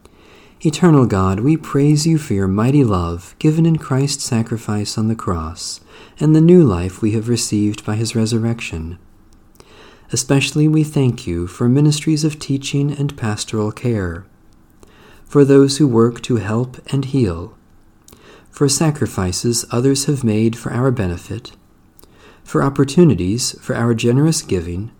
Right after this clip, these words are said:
for the presence of Christ in our weakness and suffering. God of grace, let our concern for others reflect Christ's self-giving love, not only in our prayers, but also in our practice.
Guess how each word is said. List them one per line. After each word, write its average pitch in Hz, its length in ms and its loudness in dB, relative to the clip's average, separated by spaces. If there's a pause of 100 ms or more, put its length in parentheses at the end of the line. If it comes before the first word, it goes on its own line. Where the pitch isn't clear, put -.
(800)
for 143 180 4
the 143 80 4
presence 156 520 0
of 170 140 -2
Christ 95 720 -4
in 131 120 0
our 131 160 4
weakness 95 720 -4
and 107 140 -8
suffering. 90 640 -8 (2000)
God 135 260 4
of 135 140 2
grace, 117 460 0
let 117 140 -2
our 139 200 2
concern 131 520 0
for 135 180 -4
others 110 420 -4
reflect 135 480 -4
Christ's 135 440 -2
self-giving 123 680 -2
love, 92 400 -6 (380)
not 120 160 0
only 175 340 6
in 175 60 2
our 175 160 0
prayers, 110 640 -4
but - 180 -4
also 95 440 -4
in 98 120 -4
our 98 160 -6
practice. - 800 -10